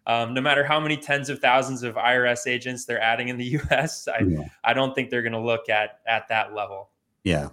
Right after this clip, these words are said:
Speaker 2: like, uh, you know, if you buy a, if you buy a five dollar latte and they come for their fifty cents, then, like,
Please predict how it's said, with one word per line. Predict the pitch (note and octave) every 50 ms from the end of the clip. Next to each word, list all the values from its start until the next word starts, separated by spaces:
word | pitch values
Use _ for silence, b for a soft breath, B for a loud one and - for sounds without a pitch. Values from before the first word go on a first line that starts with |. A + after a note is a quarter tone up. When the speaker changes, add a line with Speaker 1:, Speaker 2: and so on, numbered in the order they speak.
| - _ -
Speaker 2:
like, | F2+ F2 - -
uh, | G#2 G2 -
you | G#2+ G2
know, | F2+ E2+ E2
if | F2+ G#2 - -
you | A#2+ A#2
buy | G2+ A#2+ A#2 A#2 G#2+
a, | G#2 G2+ G2+
if | G#2+ F#2+ -
you | B2+ A#2+ A2+
buy | B2 A#2 A2
a | G2
five | - - G#2+ G2 G2+ G2+
dollar | G2+ G#2+ G2 G2+ G2 F#2
latte | E2+ E2+ F2 F#2 - - G#2+ G#2 G#2 G#2 - -
and | A2 F#2+ F2+
they | F2+ F2
come | - - - F2 F2 F#2 -
for | - - F2
their | F2 E2+
fifty | - - F#2+ E2+ - F2
cents, | - - F2+ E2+ F2 G#2 - - - - -
then, | - F2+ F2 E2+ E2+
like, | E2+ E2 E2 D#2+ D#2 -